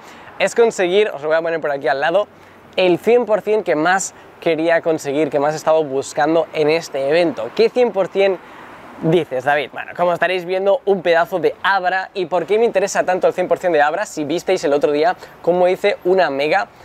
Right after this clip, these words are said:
de Alakazam en cien por cien. Ya, pero es que esa mega y ese Alakazam que tengo cien, que de hecho creo que tenía como dos o tres ciens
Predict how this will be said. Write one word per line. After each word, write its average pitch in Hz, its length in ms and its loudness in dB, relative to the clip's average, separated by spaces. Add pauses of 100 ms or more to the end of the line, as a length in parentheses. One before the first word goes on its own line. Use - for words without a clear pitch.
(240)
de 151 420 2
Alakazam 135 800 -2
en 151 160 -8
cien 214 200 2
por 160 200 -2
cien. 151 380 0
Ya, 170 200 0
pero 160 160 -2
es 156 80 -6
que - 80 -4
esa 214 180 -2
mega 190 440 2
y 160 100 0
ese 165 340 0
Alakazam 135 480 -2
que 196 100 0
tengo 185 260 0
cien, 196 200 0
que 160 60 -2
de 143 80 0
hecho 165 160 -2
creo 170 140 0
que 165 60 -2
tenía 147 200 -2
como 139 200 2
dos 143 240 -2
o 127 80 0
tres 131 320 -6
ciens 170 340 -2